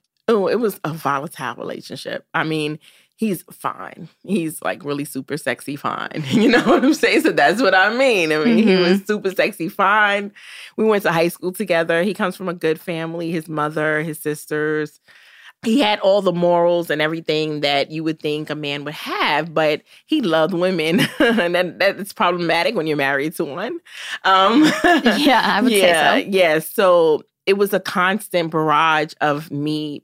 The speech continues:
Speaker 1: being, going from, like, being heartbroken because he was cheating or something was going on in our marriage. And, you know, he was, he really felt like he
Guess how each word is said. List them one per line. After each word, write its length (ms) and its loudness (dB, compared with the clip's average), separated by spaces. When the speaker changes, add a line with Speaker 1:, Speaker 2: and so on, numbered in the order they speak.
Speaker 1:
being, 440 -4
going 340 -4
from, 300 -6
like, 380 -4
being 160 -2
heartbroken 640 -2
because 300 -6
he 100 -10
was 140 -12
cheating 640 -2
or 240 -4
something 320 -10
was 120 -12
going 280 -6
on 260 -4
in 100 -6
our 140 -4
marriage. 800 -2
And, 600 -8
you 80 -4
know, 100 0
he 200 -2
was, 180 -2
he 460 -6
really 340 -2
felt 280 -2
like 160 -2
he 260 -6